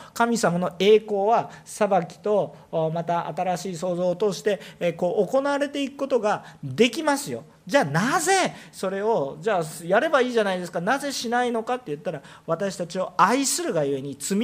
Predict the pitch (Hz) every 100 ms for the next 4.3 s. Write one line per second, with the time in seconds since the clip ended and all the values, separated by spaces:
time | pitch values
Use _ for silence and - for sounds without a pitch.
0 | 262 285 339 294 - - - 269 330 294
1 | 247 180 156 156 151 165 143 165 - -
2 | - 135 165 151 151 127 135 139 151 143
3 | 151 151 165 156 175 175 170 156 156 180
4 | 220 240 240